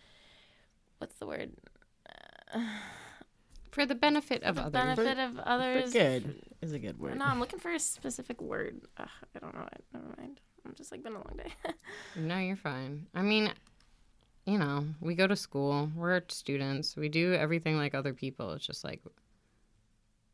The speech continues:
Speaker 2: I don't know. This is just, like, another part of it. And, like,
Speaker 1: To encourage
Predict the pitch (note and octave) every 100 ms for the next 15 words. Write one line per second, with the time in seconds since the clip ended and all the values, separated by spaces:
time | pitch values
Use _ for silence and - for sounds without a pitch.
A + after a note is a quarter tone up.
0 | - G2+ C#3+ A2 F#2 C#3+ D3 D#3 D#3+ B2+
1 | C3+ C#3 C3 B2+ B2+ B2 - _ B2+ B2+
2 | C3+ G#2 A#2 - - G#2+ D2 - - -
3 | _ _ _ - - - _ _ _ -
4 | - A3 G#3+ - - G#3 F#3 E3